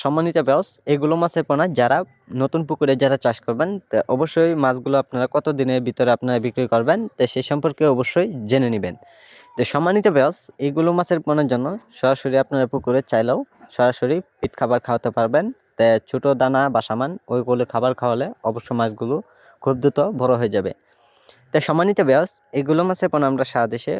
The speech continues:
ওয়ার্ল্ড বাংলাদেশ নিয়ে যে কোনো প্রান্তে মাছগুলো ডেলিভারি দেওয়া হচ্ছে। চাইলেও মাছগুলো আমাদের কাছ থেকে আপনারা আইসা নিতে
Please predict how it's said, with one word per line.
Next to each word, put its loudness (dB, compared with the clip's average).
ওয়ার্ল্ড 0
বাংলাদেশ 0
নিয়ে -6
যে 0
কোনো -4
প্রান্তে -2
মাছগুলো -2
ডেলিভারি 0
দেওয়া 2
হচ্ছে। -2
চাইলেও 4
মাছগুলো 2
আমাদের 0
কাছ 0
থেকে -6
আপনারা -2
আইসা 0
নিতে 0